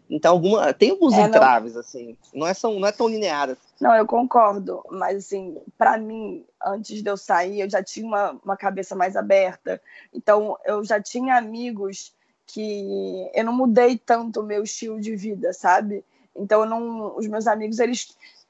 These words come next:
Speaker 2: obviamente, alguns acabaram sendo, tipo, eu fui afunilando, porque eu também não, não tinha tanto em comum com alguns,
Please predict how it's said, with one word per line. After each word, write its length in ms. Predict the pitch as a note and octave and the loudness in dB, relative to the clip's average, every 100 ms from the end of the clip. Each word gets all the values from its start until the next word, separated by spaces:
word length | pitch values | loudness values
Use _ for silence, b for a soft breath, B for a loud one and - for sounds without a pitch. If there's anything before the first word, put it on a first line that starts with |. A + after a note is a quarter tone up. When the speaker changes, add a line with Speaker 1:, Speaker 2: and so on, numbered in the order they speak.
| - | 2
Speaker 2:
obviamente, 680 | A#3 G#3+ C4 B3+ A3+ G#3+ A#3 | 4 4 2 0 -6 -4 -2
alguns 480 | A#3 A3 A#3 A3+ | -2 -4 -12 -10
acabaram 560 | G3+ G#3 G3+ G3+ G3 G3 | -12 -10 -4 -2 -2 -4
sendo, 720 | - G3+ F#3 G3 F3+ D#3+ E3 | -10 -10 -10 -14 -10 -10 -10
tipo, 460 | - _ G3+ E3+ - - - | -14 _ -8 -8 -10 -16 -20
eu 140 | - G3+ | -16 -6
fui 160 | A3 | 2
afunilando, 1000 | G#3 - A#3+ A#3+ A#3+ A3 F#3+ G3+ A3+ F#4+ - _ _ | 2 2 -4 0 4 4 2 -2 -6 -6 -8 _ _
porque 140 | _ G3+ | _ -6
eu 60 | |
também 280 | G#3 G#3 G3+ | -4 -4 -4
não, 540 | G3 G3 F#3 D3+ D3 A#2 - _ _ - | -4 -6 -8 -10 -16 -18 -20 _ _ -10
não 320 | G3+ F#3+ G3 | -8 -6 -8
tinha 300 | - G#3 G3+ | -8 -6 -4
tanto 760 | - G#3+ A3 A3+ A3 G3+ G3 | 0 0 2 0 2 2 0
em 120 | F#3+ G#3 | -2 -6
comum 460 | A3 A3 G#3 G3+ | -4 -2 -4 -8
com 120 | G3 | 4
alguns, 640 | G#3+ G#3+ G3+ A3 D4 - | 4 4 0 -6 -6 -8